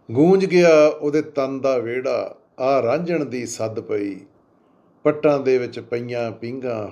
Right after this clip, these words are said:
ਹੁਸਨ ਜਵਾਨੀ ਰੱਜ ਗਈ। ਅੱਧੀ ਰਾਤੀਂ ਪਹੀਏ ਚੀਕੇ, ਕਿਹੜੇ ਪੇਹੇ ਗੱਡ ਗਈ। ਬੁੱਢੇ ਝਾਟੇ ਕਰਨ ਸਲਾਹਾਂ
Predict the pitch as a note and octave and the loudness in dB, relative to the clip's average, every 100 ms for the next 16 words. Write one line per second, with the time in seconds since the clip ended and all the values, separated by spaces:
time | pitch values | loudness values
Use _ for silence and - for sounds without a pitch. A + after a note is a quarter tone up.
0 | G#2+ G#2+ C3+ B2 A2+ G#2 G#2 G#2+ G#2+ G#2 | -10 -6 -6 -4 -2 -2 -4 -8 -8 -6
1 | F#2+ G#2+ G2+ G2+ F#2+ F2+ F#2 _ _ _ | -4 -4 -4 -6 -6 -8 -16 _ _ _
2 | _ _ _ _ _ _ - G#3 F#3+ A#3 | _ _ _ _ _ _ -2 0 2 2
3 | G#3 D3+ B2 B2 - C3 B2 A#2 C#3+ E3 | 4 4 2 -2 -8 -8 -8 -8 -8 -4
4 | E3 C3+ - G#2+ - G#2 F2+ _ _ _ | -4 -4 -8 -18 -18 -20 -20 _ _ _
5 | _ _ _ _ _ _ _ - F#3+ G3 | _ _ _ _ _ _ _ 2 4 6
6 | F3+ C#3 B2+ A#2+ G2+ A2+ A2 G2 G#2 G2 | 4 0 -6 -10 -10 -8 -10 -8 -8 -8
7 | G2 G2 F#2 F2+ _ _ _ _ _ _ | -8 -12 -12 -16 _ _ _ _ _ _
8 | _ - - - A#2 F#3 G3+ F3+ F3 C#3+ | _ -20 -20 -4 0 6 6 6 2 -6
9 | - - A#2 A2 G2+ _ A#2 C#3 D3+ - | -8 -14 -14 -12 -14 _ -10 -10 -12 -12
10 | G#2+ G2+ F#2 G2+ F#2+ | -10 -10 -10 -12 -14